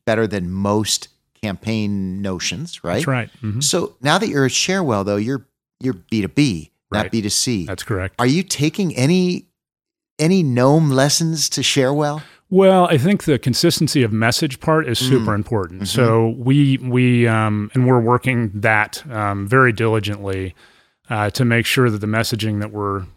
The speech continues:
Speaker 2: delivering to prospective customers has that consistency. So,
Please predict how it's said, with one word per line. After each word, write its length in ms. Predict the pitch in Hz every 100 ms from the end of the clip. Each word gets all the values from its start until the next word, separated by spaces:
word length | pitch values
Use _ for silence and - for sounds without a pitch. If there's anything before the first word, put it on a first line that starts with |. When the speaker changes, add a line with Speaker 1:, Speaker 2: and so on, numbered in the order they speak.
| 120 110
Speaker 2:
delivering 520 | 107 117 110 104 98
to 320 | - 117 104
prospective 560 | - 104 - 104 92 -
customers 640 | 113 - 113 95 92 - - - _ -
has 280 | 123 117 98
that 180 | 104 -
consistency. 720 | 110 - 104 - 82 - -
So, 480 | - 127 107 104